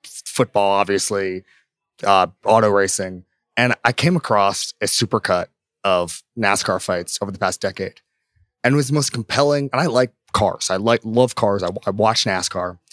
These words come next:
But damn, I was so excited about this, this supercut of fights. And I'm like, "Why?"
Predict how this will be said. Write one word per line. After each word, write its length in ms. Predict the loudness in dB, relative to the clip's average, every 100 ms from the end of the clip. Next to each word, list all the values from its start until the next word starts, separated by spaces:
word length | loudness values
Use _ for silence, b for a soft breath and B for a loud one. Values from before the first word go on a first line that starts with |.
| b b _
But 260 | -12 -10 2
damn, 420 | 2 4 0 -4 -2
I 60 |
was 120 | 0 0
so 280 | 4 4
excited 360 | 4 0 -2 -4
about 200 | -6 -4
this, 180 | -4 -6
this 260 | -4 -4
supercut 380 | -4 -2 -2 -4
of 80 | -4
fights. 380 | -4 -4 -4 -10 b b -4
And 80 |
I'm 60 | -2
like, 140 | -2
"Why?" 420 | -4 -6 -4 -6